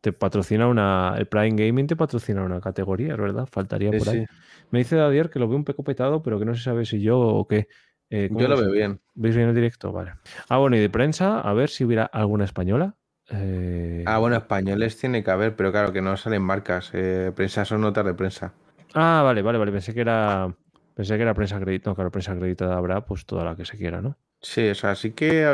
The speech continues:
Speaker 2: eh, la, cuando se nominaba sí que había prensa de otros países y de España obviamente había, porque tenemos aquí prensa muy importante. Pero, claro, yo ya no sé aquí si sale o no, me suena de este año, del año pasado, pero a lo mejor era otro, otro evento, ¿sabes? No era ni los Game Awards.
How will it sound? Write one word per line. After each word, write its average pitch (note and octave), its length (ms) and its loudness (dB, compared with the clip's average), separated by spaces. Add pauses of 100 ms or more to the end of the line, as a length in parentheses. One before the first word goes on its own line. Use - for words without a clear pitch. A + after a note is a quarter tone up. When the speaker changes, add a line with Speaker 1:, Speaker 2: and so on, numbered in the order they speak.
(160)
Speaker 2:
eh, - 100 -6
la, A2 340 0
cuando A2 200 0
se G#2 100 -4
nominaba G#2+ 400 2
sí C3+ 140 -2
que C#3 140 0
había C3 260 2
prensa A#2+ 340 0
de B2+ 140 4
otros A2+ 220 0
países F2+ 500 -2
y F2+ 80 0
de F2 60 4
España F#2 320 0
obviamente G2 340 2
había, G2 260 2
porque E2+ 240 -2
tenemos F2 400 -2
aquí F2+ 200 -2
prensa G2 320 -2
muy G#2+ 120 2
importante. G2+ 560 -2 (380)
Pero, F2+ 720 0
claro, F2 160 0
yo D2+ 160 -2
ya E2 180 -4
no E2+ 100 -6
sé F2 200 -6
aquí F2+ 600 -4
si - 140 -12
sale F2+ 440 -2
o E2 100 -4
no, G2 420 -2
me F#2+ 160 -8
suena F#2+ 260 -2
de F#2 60 2
este F#2 200 -2
año, G#2+ 280 2
del F#2+ 120 2
año F#2+ 160 0
pasado, G2+ 400 0
pero F#2 120 0
a F2+ 40 0
lo - 80 -2
mejor G2 160 -2
era G2 120 2
otro, F#2+ 640 0
otro G2+ 300 2
evento, G2 340 2
¿sabes? G#2 200 0
No F#2+ 80 -2
era F#2+ 120 0
ni F#2+ 100 0
los F2+ 160 0
Game F#2 180 -2
Awards. G2 420 -4